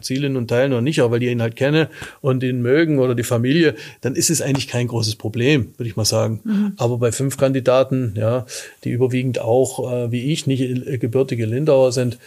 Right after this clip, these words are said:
Speaker 1: ist es ein bisschen schwieriger.
Speaker 2: Ja. Äh, mich würde interessieren, ich kenne Sie ja auch, äh, von Amts wegen, sage ich <laughs> mal, vom Job, als den Werkleiter der G T L,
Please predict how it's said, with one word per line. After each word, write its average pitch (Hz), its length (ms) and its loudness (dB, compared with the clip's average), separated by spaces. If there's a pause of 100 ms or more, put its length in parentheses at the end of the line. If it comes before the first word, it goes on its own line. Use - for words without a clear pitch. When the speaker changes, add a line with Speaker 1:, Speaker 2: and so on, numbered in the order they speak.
(200)
Speaker 1:
ist 123 100 -6
es 127 60 0
ein 120 120 0
bisschen 113 220 0
schwieriger. 113 380 -8 (1600)
Speaker 2:
Ja. 190 260 2 (540)
Äh, 190 120 -2
mich 214 220 2
würde 247 140 0
interessieren, 202 340 -2
ich 190 140 -4
kenne 214 220 2
Sie 226 100 0
ja 196 180 4
auch, 214 220 2
äh, 185 240 -2 (180)
von 180 200 -4
Amts 196 280 -6
wegen, 208 240 -2
sage 196 200 2
ich 170 100 -2 (100)
<laughs> - 100 -8
mal, 277 300 4
vom 240 160 4
Job, 247 240 2 (400)
als 214 240 0
den 196 260 2
Werkleiter 214 360 4
der 170 100 0
G 165 140 -6
T - 80 -8
L, 269 260 4